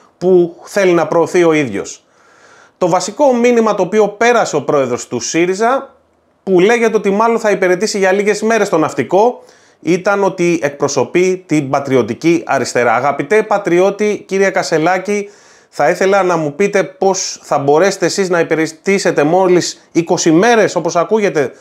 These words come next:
θα προλάβετε και την προπαίδευση; Γιατί εγώ υπηρέτησα είκοσι ένα μήνες.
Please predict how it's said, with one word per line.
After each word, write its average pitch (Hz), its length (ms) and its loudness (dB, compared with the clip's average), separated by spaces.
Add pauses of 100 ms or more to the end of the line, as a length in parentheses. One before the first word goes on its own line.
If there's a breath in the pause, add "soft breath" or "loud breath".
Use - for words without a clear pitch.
(140 loud breath)
θα 143 160 -2
προλάβετε 160 540 2
και 170 120 -4
την 170 120 -4
προπαίδευση; 180 720 -4 (260 soft breath)
Γιατί 165 240 0
εγώ 214 180 2
υπηρέτησα 233 500 0
είκοσι 233 300 0
ένα 233 200 0
μήνες. 175 560 -4